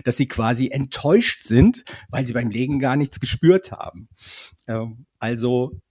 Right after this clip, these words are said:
äh, wirklich einfach und schnell anzulegen. Und auf dem Sensor sitzt dann, äh, der direkt auf die Haut geklebt wird, auf dem Sensor sitzt dann ein sogenannter Transmitter,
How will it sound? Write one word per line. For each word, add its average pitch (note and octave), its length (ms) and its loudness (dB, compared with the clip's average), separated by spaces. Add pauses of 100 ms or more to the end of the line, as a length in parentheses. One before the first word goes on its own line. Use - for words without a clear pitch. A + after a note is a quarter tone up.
(160)
äh, G#2+ 340 -8
wirklich C#3 640 -6 (200)
einfach B2 760 -6
und G#2+ 180 -10
schnell G#2 320 -8
anzulegen. A#2+ 800 -8 (1040)
Und A#2 460 -2
auf - 240 -8
dem F#3 180 -2
Sensor D#3 380 -2
sitzt C#3 340 -8
dann, C3 480 -6
äh, A2+ 260 -10
der A2 160 -6
direkt A2+ 320 -14
auf - 140 -12
die G#2+ 120 -12
Haut A2 200 -12
geklebt - 460 -12
wird, F#3 160 -12
auf - 160 -2
dem B2+ 140 -6
Sensor B2+ 340 -6
sitzt B2+ 260 -10
dann A#2 140 -10
ein G#2+ 100 -12
sogenannter G2+ 500 -10
Transmitter, A#2 880 -6